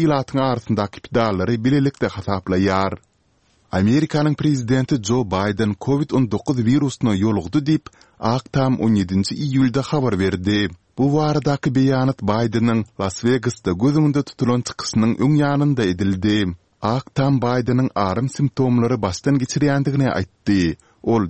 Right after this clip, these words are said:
Delaware'daky öýüne dolanyp, ol ýerde izolirlener. Beýanatda prezidentiň lukmananyň sözleri hem getirilip, oňa görä Biden on ýedinji iýulda ýerden üskülewik, umum ysgynsyzlyk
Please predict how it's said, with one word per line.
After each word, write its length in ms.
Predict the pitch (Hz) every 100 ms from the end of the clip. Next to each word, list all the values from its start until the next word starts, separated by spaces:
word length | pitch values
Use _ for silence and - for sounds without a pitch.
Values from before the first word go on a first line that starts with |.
| 85
Delaware'daky 800 | 101 90 92 139 135 143 131 165
öýüne 420 | 127 98 104 127
dolanyp, 360 | 135 123 123 - -
ol 160 | 113 147
ýerde 340 | 151 143 147
izolirlener. 880 | 101 117 117 120 120 101 87 92 90 - _ _
Beýanatda 720 | 104 104 98 95 - - 95
prezidentiň 720 | - 107 101 92 95 87 90 147 147
lukmananyň 580 | - 143 131 120 117 117
sözleri 420 | 143 120 95 87
hem 100 | 143 147
getirilip, 540 | 135 131 120 120 - -
oňa 260 | 95 92 110 143
görä 260 | 139 131 127 - _ -
Biden 360 | 101 110 98 90
on 200 | 107 107
ýedinji 400 | 87 90 92 175
iýulda 460 | 147 143 147 120
ýerden 480 | - 131 117 110 117 107 _ _
üskülewik, 580 | - - 135 95 87 92 - _ -
umum 300 | 110 135 165 -
ysgynsyzlyk 560 | - 131 - 101 -